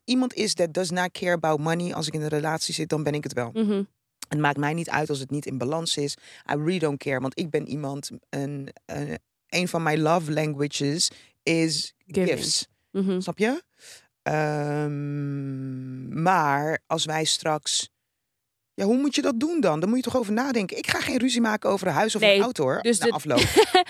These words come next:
Speaker 1: Dat
Speaker 2: dus
Speaker 1: is het misschien meer.
Speaker 2: jij
Speaker 1: Dat
Speaker 2: hebt
Speaker 1: denk
Speaker 2: gewoon zoiets van, ik denk ook dat je misschien gewoon een re-, nou ja, wat is realistisch?
Speaker 1: Realistisch.
Speaker 2: Maar dat jij gewoon alle factoren meeneemt in een situatie en dat je gewoon zo min mogelijk ruis wilt creëren. En dan is
Speaker 1: Ja,
Speaker 2: het
Speaker 1: ik wil geen
Speaker 2: makkelijkste,
Speaker 1: gezeik.
Speaker 2: ja, en het makkelijkste
Speaker 1: En ik
Speaker 2: wat je
Speaker 1: wil
Speaker 2: kan doen
Speaker 1: niet
Speaker 2: is het dan op papier zetten.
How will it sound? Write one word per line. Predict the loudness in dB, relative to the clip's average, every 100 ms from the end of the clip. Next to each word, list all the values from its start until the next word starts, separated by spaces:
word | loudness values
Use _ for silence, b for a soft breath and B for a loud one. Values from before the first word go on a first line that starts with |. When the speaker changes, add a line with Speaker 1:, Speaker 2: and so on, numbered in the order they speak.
| B B
Speaker 1:
Dat | 4
Speaker 2:
dus | 6
Speaker 1:
is | 6
het | 4
misschien | 4 2 4
meer. | 2
Speaker 2:
jij | 4
Speaker 1:
Dat | 4
Speaker 2:
hebt | 6
Speaker 1:
denk | 4
Speaker 2:
gewoon | 6 4
zoiets | 4 4
van, | 2 4
ik | 0 6
denk | 6 6
ook | 4
dat | 2
je | 2
misschien | 0 -2 0
gewoon | 2 2
een |
re-, | 4 0 0 -8 -8
nou | -4 -4 -2
ja, | -6 -2
wat | -2 -2
is | -2
realistisch? |
Speaker 1:
Realistisch. | 0 2 2 0 0 2
Speaker 2:
Maar | 4
dat | 4 6
jij | 4
gewoon | 6 6 6 2 _ _ _ _ _ _ 4
alle | 6 6
factoren | 4 0 4 6 6 6
meeneemt | 4 4 4 2 2
in | 2 2
een |
situatie | 2 0 2 2 2
en | 0
dat | 0
je | 0
gewoon | 0 2
zo | 2
min | 2 4
mogelijk | 2 2 -2 0
ruis | 0 0
wilt | -2 -6
creëren. | -6 -6 -4 -4
En | 0
dan | 0 0
is |
Speaker 1:
Ja, | 0
Speaker 2:
het |
Speaker 1:
ik | 2
wil | 4
geen | 4
Speaker 2:
makkelijkste, | 4 2 4
Speaker 1:
gezeik. | 0 2
Speaker 2:
ja, | 4 4
en | 4
het | 2
makkelijkste | 0 0 -2
Speaker 1:
En |
ik | -2
Speaker 2:
wat | 0
je |
Speaker 1:
wil | 0
Speaker 2:
kan | 2
doen | 2
Speaker 1:
niet | 2
Speaker 2:
is |
het | 2
dan | 2
op | 0
papier | -2 0 -2
zetten. | 0 -4 -4 -6